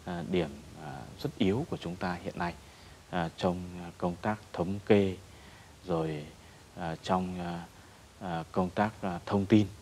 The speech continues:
à, và kể cả là cái báo cáo của chúng ta, à, với quốc tế, à, trong, à, nghĩa vụ thực hiện, à, Công ước Đa dạng Sinh học.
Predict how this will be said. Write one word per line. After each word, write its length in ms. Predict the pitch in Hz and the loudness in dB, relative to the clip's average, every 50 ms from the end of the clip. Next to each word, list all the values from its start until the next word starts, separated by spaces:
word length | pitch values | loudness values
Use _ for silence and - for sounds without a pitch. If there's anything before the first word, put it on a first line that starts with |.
| - - - - - - - - - - | -18 -18 -18 -20 -20 -20 -20 -20 -20 -12
à, 160 | - 95 87 85 | -6 -4 -2 -2
và 300 | 73 92 90 87 85 82 - | 4 6 6 6 6 2 4
kể 180 | - 107 87 85 | 4 4 4 6
cả 260 | - - 92 82 82 | 4 4 4 4 2
là 160 | 82 82 82 | 0 -2 -4
cái 280 | 85 - 92 90 95 98 - | -2 0 2 4 4 4 4
báo 140 | 92 87 | 4 4
cáo 240 | 90 - 90 85 95 | 4 0 -2 -2 0
của 140 | 98 - 87 | -2 -4 -6
chúng 180 | - - 87 87 | -4 -6 -4 0
ta, 280 | - 95 92 90 90 87 - - - - - - - | 2 2 2 0 -2 -8 -14 -18 -20 -20 -20 -18 -8
à, 100 | - 87 | -6 -6
với 220 | 82 - 95 90 90 | 0 2 2 2 2
quốc 200 | - - 117 - | 2 -2 0 4
tế, 200 | 104 90 104 104 - - - - - - - - - | 4 4 4 2 -4 -12 -18 -20 -20 -20 -20 -8 -4
à, 120 | 95 87 - - | -4 -4 -4 2
trong, 500 | - 101 95 95 95 95 92 95 95 95 | 4 4 4 4 2 -2 -4 -6 -6 -6
à, 180 | - - 87 87 85 | -6 -4 -6 -4 0
nghĩa 140 | 85 90 - | 0 0 2
vụ 200 | - - - - - - | 4 2 2 2 2 -2
thực 180 | - - - | -6 -4 0
hiện, 140 | - 95 - - - - - | 0 0 0 0 -6 -14 -12
à, 180 | - 85 82 82 - | -6 -4 -4 -4 -2
Công 180 | - 90 92 | 0 0 0
ước 140 | 101 101 98 | 0 0 -2
Đa 140 | - 85 85 | -2 -2 -2
dạng 180 | - - - | -2 -6 -8
Sinh 200 | - - - 90 | -6 -6 -6 -4
học. 160 | 87 - - | -4 -4 -6